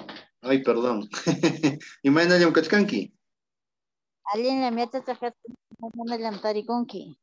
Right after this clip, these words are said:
Speaker 1: Allí en la, mañana ya un cachcanqui.
Speaker 2: Yo, jaja, chache, que Huancavelica, Gastamanta.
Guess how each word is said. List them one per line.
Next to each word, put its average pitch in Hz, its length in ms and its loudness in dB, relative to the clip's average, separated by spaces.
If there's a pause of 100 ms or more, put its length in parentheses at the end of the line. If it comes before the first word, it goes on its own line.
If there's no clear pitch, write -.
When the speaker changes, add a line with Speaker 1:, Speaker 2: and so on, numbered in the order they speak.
(640)
Speaker 1:
Allí 113 280 2
en 147 140 4
la, 98 200 2 (100)
mañana 143 220 4 (140)
ya 180 80 4
un 175 40 2
cachcanqui. 135 640 2 (1300)
Speaker 2:
Yo, 196 120 -10
jaja, 220 520 -2 (200)
chache, 233 400 -2
que 202 320 -4
Huancavelica, 220 960 -4
Gastamanta. 233 600 -4